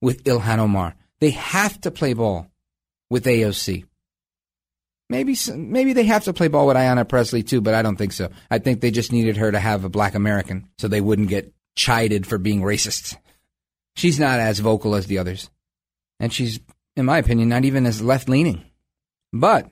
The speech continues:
speaking of radicals, we know that the Bernie Bros said that they would torch the cities, that they would burn the cities down, right? We know that. They've threatened and threatened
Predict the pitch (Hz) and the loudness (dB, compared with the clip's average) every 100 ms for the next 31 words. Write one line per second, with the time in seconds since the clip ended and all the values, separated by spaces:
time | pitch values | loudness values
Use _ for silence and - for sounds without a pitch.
0 | _ - - 165 208 285 277 127 104 98 | _ -10 -2 0 2 2 2 2 0 -2
1 | 117 - _ _ _ _ _ 139 208 190 | -10 -12 _ _ _ _ _ 4 6 6
2 | 202 220 185 170 131 202 254 202 135 117 | 6 4 2 2 2 4 4 4 4 4
3 | 110 - 107 101 131 _ _ _ - 123 | 2 0 0 0 -4 _ _ _ -4 -2
4 | - 156 175 180 - - 208 226 - 202 | 2 4 4 0 -4 0 2 2 0 -2
5 | - 220 180 107 - _ _ _ _ _ | 0 2 0 -2 -10 _ _ _ _ _
6 | 139 139 170 175 180 117 - 156 175 180 | -6 0 2 4 2 0 -2 0 2 2
7 | 185 175 - 160 156 127 113 156 160 101 | 2 0 0 2 2 0 0 0 0 -2
8 | - _ _ 120 170 220 - _ _ _ | -6 _ _ -2 -2 -4 -10 _ _ _
9 | _ - 196 233 262 208 - - _ _ | _ -4 0 2 2 0 -4 -10 _ _
10 | _ _ - 120 165 - 151 185 - 185 | _ _ -2 0 0 -2 -2 0 0 -2
11 | 180 - _ _ _ 131 113 98 123 156 | -2 -6 _ _ _ -2 -2 0 0 0
12 | 165 165 | 0 -2